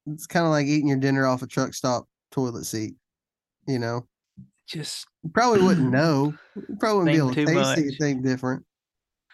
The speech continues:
Speaker 2: I mean, and, and people, you know, people will say, "Don't eat a boar hog."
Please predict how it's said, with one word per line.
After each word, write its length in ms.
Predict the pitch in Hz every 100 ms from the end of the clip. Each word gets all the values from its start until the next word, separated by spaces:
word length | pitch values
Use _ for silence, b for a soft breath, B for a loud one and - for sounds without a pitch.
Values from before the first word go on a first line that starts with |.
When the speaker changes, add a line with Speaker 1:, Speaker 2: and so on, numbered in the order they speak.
| b
Speaker 2:
I 60 | 202
mean, 160 | 214 220
and, 160 | 220
and 280 | 165 233 196
people, 300 | 277 269 -
you 120 | 160 165
know, 140 | 127 - b -
people 180 | 262 202
will 80 | 147
say, 200 | 156 143
"Don't 220 | 131 131
eat 80 | 131
a 40 |
boar 240 | - - 131
hog." 260 | - -